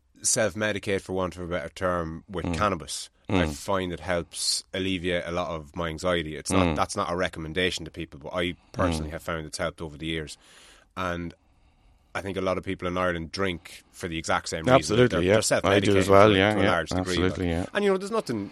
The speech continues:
Speaker 1: majorly wrong so long
Speaker 2: Mm.
Speaker 1: as, you know, you're on top of it and
Speaker 2: Yeah.
Speaker 1: you're aware of it and all the rest of it.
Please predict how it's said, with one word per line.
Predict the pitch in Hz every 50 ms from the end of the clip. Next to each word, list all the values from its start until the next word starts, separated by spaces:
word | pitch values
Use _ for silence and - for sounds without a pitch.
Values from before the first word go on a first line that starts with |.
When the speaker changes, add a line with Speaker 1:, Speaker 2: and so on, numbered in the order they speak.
| - 104
Speaker 1:
majorly | 104 104 104 101 92 92 87 85 82
wrong | 92 95 98 95 92 90 85 82
so | - - 123
long | 120 120 110 101 85
Speaker 2:
Mm. |
Speaker 1:
as, | 78 -
you | 92
know, | 90 87 82
you're | 78 76 78
on | 73
top | - - 98 82 85
of | 82 73 76
it | 76
and | 78 76 -
Speaker 2:
Yeah. | 101 104 95 87 85
Speaker 1:
you're | 85 85 82
aware | 82 82 90 90 87 87 85
of | 78 76
it | 80 - -
and | 80 80
all | 80 73
the | 73 76
rest | 82 85 - - 80
of | 76
it. | -